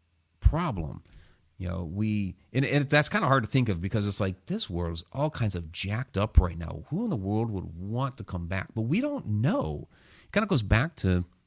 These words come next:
you know, the, the original question there at the very beginning from, from Lindsay of, you know, what does the real world look like? Well, yeah, what does it look like? What's it, what is it like? What do you experience there? What are the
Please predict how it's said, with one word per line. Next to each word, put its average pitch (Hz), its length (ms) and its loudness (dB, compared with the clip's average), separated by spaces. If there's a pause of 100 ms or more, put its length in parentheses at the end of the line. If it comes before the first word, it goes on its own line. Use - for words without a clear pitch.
(540)
you 98 120 -2
know, 92 260 0
the, 98 380 2
the 104 140 2
original 117 340 0
question 90 440 -2
there 90 200 0
at 87 60 -4
the 90 60 -6
very 90 200 0
beginning 92 340 -2
from, 90 360 0
from 95 280 -2
Lindsay 92 480 0
of, 90 340 -2
you 92 60 -2
know, 92 180 0 (240)
what 98 200 -2
does 104 100 -2
the 95 80 -2
real 92 220 2
world 87 260 -2
look 98 160 0
like? 90 160 -2
Well, 110 200 -2 (180)
yeah, 180 140 0
what 101 200 2
does 123 140 0
it 104 180 -2
look 98 280 0
like? 143 180 -2
What's 95 260 -2
it, - 160 -8
what 92 220 -4
is 104 240 -4
it 92 100 -6
like? 90 300 -4
What 95 160 -2
do 98 60 -2
you 95 120 -2
experience 92 520 -6
there? 101 220 -4
What 92 280 -4
are 95 160 -2
the 87 260 -2